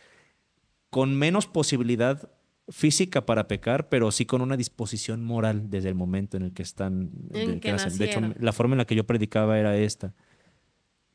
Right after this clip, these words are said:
Speaker 1: para tratar de convencerte del punto del pecado original. ¿Qué es lo primero que te dice un niño?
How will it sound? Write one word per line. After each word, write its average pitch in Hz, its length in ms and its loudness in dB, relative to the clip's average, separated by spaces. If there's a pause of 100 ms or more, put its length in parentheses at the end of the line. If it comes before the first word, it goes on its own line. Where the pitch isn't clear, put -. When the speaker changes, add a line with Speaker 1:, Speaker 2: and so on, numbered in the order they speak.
Speaker 1:
para 101 200 4
tratar 104 340 0
de 101 600 2
convencerte 98 600 0
del 92 160 -10
punto 98 360 -2
del 95 160 0
pecado 98 320 -2
original. 92 500 -2 (380)
¿Qué 175 200 4
es 180 140 -2
lo 190 160 0
primero 147 460 2
que 135 100 0
te 110 160 0
dice 120 280 0
un 127 140 -2
niño? 87 340 -2